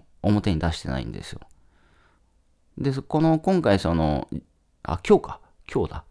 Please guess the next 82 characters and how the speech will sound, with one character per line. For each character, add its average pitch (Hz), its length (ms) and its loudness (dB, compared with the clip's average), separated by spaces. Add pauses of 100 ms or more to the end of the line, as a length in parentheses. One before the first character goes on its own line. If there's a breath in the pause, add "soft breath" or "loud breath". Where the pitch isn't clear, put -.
今 180 160 8
日 113 80 -2
販 113 180 0
売 113 220 2
し - 100 -12
て、 139 220 2
三 120 160 -2
日 - 100 -2
間 123 160 0
限 95 200 2
定 95 160 2
で 95 100 2
そ 90 120 -2
の 90 80 0
ド 101 100 2
リ 110 80 2
ア 113 60 -2
カ 104 100 -8
入 110 180 -2
れ 117 80 0
な 110 120 2
い 110 40 0
人 110 160 -4
用 113 180 2
に 107 120 0
こ 98 280 2
う - 60 -4
売 104 60 -4
る 110 100 2
ん 76 120 -2
で - 80 -8
す - 100 -14
け - 80 -10
ど、 78 260 -2 (500 loud breath)
そ - 140 0
れ 160 60 2
終 151 200 2
わ 156 40 -6
っ - 40 -20
た - 120 2
ら 113 120 4
限 101 240 0
定 113 140 0
公 110 180 2
開 71 140 0
で 64 80 -4
百 104 560 -2 (400 loud breath)
何 107 240 4
本 73 140 -2
の 60 80 -4
動 73 140 -4
画 71 80 -4
も 67 360 -6
公 - 140 -14
開 78 160 -4
し - 140 -8
ま 76 100 -4
す - 100 -10
か - 100 -10
ら。 - 120 -14 (360)
で、 147 140 2
そ 143 120 -4
れ 156 40 2
で 151 80 0
一 143 60 -4
回 160 180 -2
リ 139 100 -4
セ 151 120 -4
ッ - 20 -4
ト - 140 -14
し - 80 -14
て、 - 280 -4 (540 loud breath)
で、 151 100 2
ま 147 160 2
た 143 380 2
そ - 120 -6
の 120 80 -4
ド 120 100 -2
リ 120 100 2
ア 120 60 0
カ 113 160 -4
の、 117 260 0